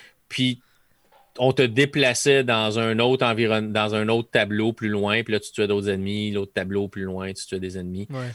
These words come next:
Speaker 1: Fait que c'est vraiment ce style de jeu-là où c'est un, un rail shooter. T'es sur rail, tu te déplaces pas, tu sais, avec le joystick, dire, «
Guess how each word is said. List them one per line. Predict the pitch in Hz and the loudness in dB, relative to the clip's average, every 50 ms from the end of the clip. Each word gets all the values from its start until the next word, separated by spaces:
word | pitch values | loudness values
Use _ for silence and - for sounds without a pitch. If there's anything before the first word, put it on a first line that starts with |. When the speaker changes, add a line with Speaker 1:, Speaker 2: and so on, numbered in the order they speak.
| - - - _ _ _ - | -14 -18 -20 _ _ _ -4
Speaker 1:
Fait | 117 117 | -4 0
que | - | 2
c'est | - 127 | 2 2
vraiment | 120 123 120 120 135 160 | 2 2 2 2 2 2
ce | 165 - - 131 | 2 2 2 0
style | - - - 147 135 | 2 0 0 2 4
de | 131 123 | 4 4
jeu-là | 113 117 117 113 120 131 139 131 | 4 4 4 4 6 6 4 4
où | - 135 135 147 143 143 - - - - _ _ - | 2 0 0 0 0 -4 -8 -20 -20 -20 _ _ -12
c'est | - - 127 | -4 0 2
un, | 120 120 120 120 117 | 4 4 4 2 2
un | 117 107 107 | 2 2 4
rail | 117 127 135 135 123 | 4 4 4 4 2
shooter. | - 135 120 110 - 113 104 95 87 | 2 0 0 2 2 2 2 2 0
T'es | - 104 | -2 -2
sur | - - 120 107 | 0 2 2 2
rail, | 104 104 110 107 107 117 131 151 151 139 - _ _ _ _ _ _ _ _ _ _ _ | 2 2 2 2 4 4 2 0 -2 -6 -10 _ _ _ _ _ _ _ _ _ _ _
tu | - - - | -12 -6 0
te | - 123 | 2 2
déplaces | 113 107 107 127 127 127 143 135 123 110 104 - - - | 2 4 4 4 2 4 2 2 2 2 2 0 -4 -4
pas, | - - 127 127 127 127 123 | 0 4 4 6 6 6 4
tu | - | 4
sais, | - | 2
avec | 120 110 - 117 | 2 2 2 2
le | 107 104 | 0 2
joystick, | 110 107 101 - - 123 110 | 2 0 0 0 -2 -2 0
dire, « | 107 110 107 | 2 2 2